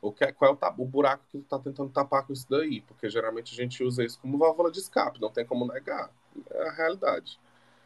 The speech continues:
Não julgando nem nada, faço horrores, inclusive amo, fa-, mas esse final de semana eu tô querendo realmente quebrar um pouco isso e ficar mais solita.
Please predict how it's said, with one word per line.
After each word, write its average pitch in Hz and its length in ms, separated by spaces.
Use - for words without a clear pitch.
Não 127 340
julgando 135 640
nem 160 140
nada, 135 340
faço 123 400
horrores, 131 420
inclusive 117 560
amo, 110 360
fa-, 110 160
mas 127 580
esse 117 220
final 131 160
de - 80
semana 127 320
eu 127 140
tô 147 100
querendo 135 320
realmente 127 340
quebrar 143 380
um 131 60
pouco 156 360
isso 131 240
e - 40
ficar 139 240
mais 131 180
solita. 165 500